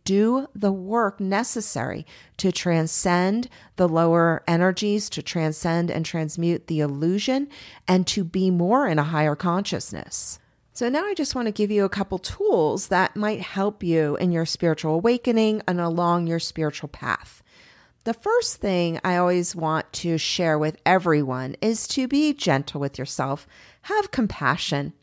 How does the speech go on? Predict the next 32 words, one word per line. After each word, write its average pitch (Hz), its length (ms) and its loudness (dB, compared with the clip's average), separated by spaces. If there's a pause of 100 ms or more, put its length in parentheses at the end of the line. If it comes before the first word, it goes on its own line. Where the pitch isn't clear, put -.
because 233 300 0
you 277 180 0
may 392 260 0
feel 190 920 0
this 175 400 2
emotional 214 800 0
roller 165 420 2
coaster 151 500 -6
ride 127 640 2 (140)
<laughs> - 100 -18
and 175 160 0
going 170 260 2
up 226 220 2
and 202 100 -2
down 175 380 0
and 170 100 -4
up 165 200 -2
and 175 200 -2
down, 156 460 0 (100)
and 160 440 0
you 175 80 0
may 190 240 2
want 202 220 0
to 208 60 0
resist 170 520 -2
some 139 260 -2
things 139 540 -4
when 160 180 -2
you're 151 260 -4
in 160 260 -2
that 143 340 -2
space. - 840 -2